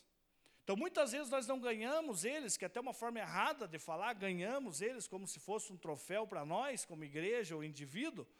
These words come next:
mas muitas vezes nós não permitimos o Espírito Santo, por intermédio da nossa vida, refletir o caráter de Deus à vida dessas pessoas,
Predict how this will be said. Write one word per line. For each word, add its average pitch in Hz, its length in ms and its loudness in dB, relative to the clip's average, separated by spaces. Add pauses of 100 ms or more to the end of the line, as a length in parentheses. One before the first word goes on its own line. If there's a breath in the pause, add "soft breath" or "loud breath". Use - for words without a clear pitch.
(380 soft breath)
mas 156 180 0
muitas 262 320 2
vezes 277 140 -2
nós 247 220 0
não 294 180 4
permitimos 294 840 0
o 185 80 -2
Espírito 254 420 -2
Santo, 277 400 0
por 240 140 -4
intermédio 233 400 -2
da 233 100 -2
nossa 247 340 0
vida, 196 380 -4 (280 soft breath)
refletir 254 800 4
o 277 80 0
caráter 233 520 4
de 208 100 -4
Deus 226 260 0
à 220 60 0
vida 226 220 -6
dessas 190 240 0
pessoas, 247 720 0